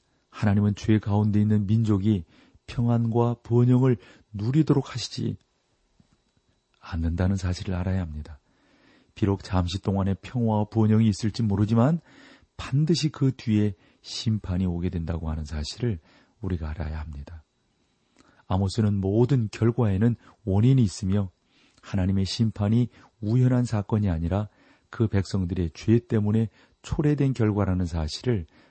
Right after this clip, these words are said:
우리가 분명히 알아야 되는 것이죠. 그래서 아모스가 이러한 경우를 기억하면서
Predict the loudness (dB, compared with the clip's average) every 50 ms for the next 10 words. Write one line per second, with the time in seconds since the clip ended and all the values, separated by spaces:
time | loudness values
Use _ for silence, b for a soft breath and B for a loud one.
0 | b b _ -6 -4 -2 -2 -4 -6 -6 -8 -6 -6 -6 -4 -4 -6 -6 b b
1 | b b b -8 -8 -6 -6 -6 -6 -6 -8 -6 -6 -6 -6 -6 -10 -14 -14 -16
2 | -18 -20 -20 _ _ _ _ _ _ _ _ _ _ _ _ _ _ -4 -2 -2
3 | 0 0 0 -2 -2 b b b b b b b b b b b b b b b
4 | b b b _ _ -12 -10 -10 -6 -4 -2 -2 -2 -4 -4 0 2 2 2 2
5 | 0 -2 -8 _ _ -2 0 2 2 4 4 4 4 2 2 0 -2 -2 -2 0
6 | 0 0 0 0 0 0 2 0 0 -2 -4 -8 -10 -4 -2 -2 -2 -2 -2 -2
7 | 0 0 0 0 0 -2 -2